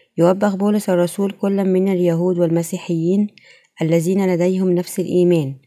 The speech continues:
في روميا الإصحاح الثاني الآية الأولى يقول بولس: "أيها الإنسان،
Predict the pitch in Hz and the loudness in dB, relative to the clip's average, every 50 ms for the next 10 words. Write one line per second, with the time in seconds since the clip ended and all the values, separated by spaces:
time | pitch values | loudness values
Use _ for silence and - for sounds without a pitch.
0 | _ _ _ _ _ _ _ - - 180 180 185 190 190 196 196 196 208 214 - | _ _ _ _ _ _ _ -4 0 2 2 4 4 4 4 2 2 0 -2 -4
1 | _ _ _ _ _ _ _ - 160 156 160 160 - - 185 190 190 - 202 185 | _ _ _ _ _ _ _ -4 -2 -2 -2 -2 -4 -4 -4 -4 -2 -4 -8 -8
2 | - - - 190 185 180 160 151 - 151 160 - - 180 185 185 180 175 160 - | -6 -4 0 2 4 4 4 2 0 -2 -2 -2 0 0 2 2 2 0 0 0
3 | 170 175 180 180 190 202 208 - _ _ _ _ _ _ _ _ _ - 160 156 | 2 2 2 2 2 0 -2 -8 _ _ _ _ _ _ _ _ _ -6 -6 -6
4 | 151 - 202 208 202 185 185 185 180 165 160 160 156 - - _ _ _ _ _ | -4 -2 -2 0 0 0 2 2 2 2 2 0 -2 -6 -16 _ _ _ _ _
5 | _ _ - 170 165 170 180 185 202 196 - 196 196 180 - - 202 202 208 214 | _ _ 0 2 2 2 2 2 0 0 0 0 -2 -2 -2 -2 0 0 0 0
6 | 214 | -2